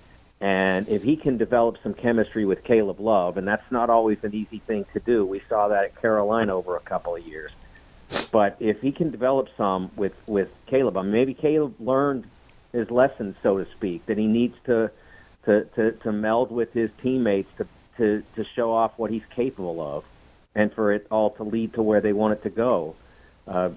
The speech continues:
it certainly did in the twenty twenty-two tournament. It did not do it at all, uh, he, in,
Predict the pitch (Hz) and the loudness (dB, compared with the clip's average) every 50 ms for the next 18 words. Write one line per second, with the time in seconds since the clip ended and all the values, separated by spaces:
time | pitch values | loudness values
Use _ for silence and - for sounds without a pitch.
0 | - - 110 107 - - 147 139 123 120 120 120 123 127 127 123 127 110 104 - | -8 -8 -8 -8 -2 -2 0 0 0 -2 -2 0 2 2 2 2 0 -2 -4 -4
1 | - 131 123 120 113 - 123 120 117 107 - - 117 107 - - 120 123 127 131 | -4 0 0 0 0 -2 -2 -2 -2 -2 -2 -4 -6 -6 -2 -2 0 0 2 2
2 | 139 147 - 107 104 - - 123 117 120 117 117 117 - - 123 110 107 101 98 | 0 0 0 -2 -6 0 0 0 0 2 0 0 0 0 0 2 4 4 2 2
3 | 95 - 117 135 151 139 117 98 92 95 95 - - - - - - _ _ _ | 0 -2 0 0 2 2 0 0 -2 -6 -12 -18 -20 -20 -20 -20 -20 _ _ _
4 | _ - 98 101 98 95 - - - - - 123 - - 107 104 107 110 113 - | _ -12 -8 -8 -6 -8 -8 -10 -10 -6 -6 -6 -4 -4 -4 0 2 2 2 2
5 | 117 110 110 110 110 | 2 2 2 2 2